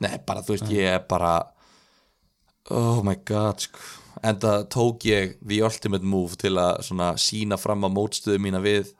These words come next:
Speaker 1: hann
Speaker 2: Hmm.
Speaker 1: og tók hárið mitt.
Speaker 2: Já.
Speaker 1: Aguero hárið
Speaker 2: Já,
Speaker 1: er
Speaker 2: já,
Speaker 1: farið.
Speaker 2: já.
Speaker 1: Ég styð hann á engan hátt núna.
Speaker 2: Mm.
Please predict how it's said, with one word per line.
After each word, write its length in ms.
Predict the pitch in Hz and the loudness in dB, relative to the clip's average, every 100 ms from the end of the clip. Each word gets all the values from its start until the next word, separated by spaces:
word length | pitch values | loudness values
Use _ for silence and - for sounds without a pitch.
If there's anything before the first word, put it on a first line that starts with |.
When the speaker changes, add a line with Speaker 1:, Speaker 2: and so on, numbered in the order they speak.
| - | -4
Speaker 1:
hann 240 | 113 120 - - | -2 -4 -10 -6
Speaker 2:
Hmm. 260 | 110 92 - _ _ _ - | -4 -6 -12 _ _ _ -6
Speaker 1:
og 160 | 90 92 | -6 0
tók 440 | 107 104 - - | 0 0 -4 -12
hárið 280 | - 104 92 | -4 -2 -2
mitt. 320 | 87 - - - _ _ _ _ | -6 -10 -20 -20 _ _ _ _
Speaker 2:
Já. 160 | 123 110 90 | 0 0 0
Speaker 1:
Aguero 380 | 98 110 101 98 | -2 0 0 4
hárið 180 | 104 | 4
Speaker 2:
Já, 80 | 101 | 4
Speaker 1:
er 60 | 98 | 2
Speaker 2:
já, 80 | 98 | 2
Speaker 1:
farið. 260 | 113 110 | 2 0
Speaker 2:
já. 960 | 101 - - - - _ _ _ _ 95 | -4 -12 -20 -20 -20 _ _ _ _ 2
Speaker 1:
Ég 260 | 101 101 - | 4 2 0
styð 260 | - 110 107 | 0 4 4
hann 160 | 104 - | 0 0
á 100 | 104 - | 0 2
engan 400 | 120 120 107 95 | 0 0 -2 -2
hátt 420 | 87 - - - | -4 -8 -14 -8
núna. 260 | 101 90 85 - _ _ | -2 -2 -4 -10 _ _
Speaker 2:
Mm. 300 | 110 104 95 | -8 -6 -8